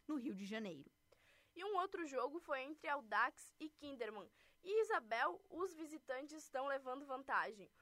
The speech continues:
Speaker 2: O Kinderman venceu o Audax por um a zero. O time de Santa Catarina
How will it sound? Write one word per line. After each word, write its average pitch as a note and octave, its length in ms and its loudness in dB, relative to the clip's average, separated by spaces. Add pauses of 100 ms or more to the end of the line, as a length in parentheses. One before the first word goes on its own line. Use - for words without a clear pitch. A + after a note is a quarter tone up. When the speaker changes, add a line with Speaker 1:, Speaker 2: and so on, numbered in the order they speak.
(140)
Speaker 2:
O F4+ 140 -4
Kinderman F#4 600 -4
venceu D#4+ 560 -2
o E4 40 2
Audax C4 540 2
por C#4+ 160 -6
um D4 120 -2
a E4 80 4
zero. G#3 340 0 (300)
O - 40 -20
time F#4+ 220 -2
de F4+ 120 -12
Santa F#4+ 300 -2
Catarina D#4+ 520 -2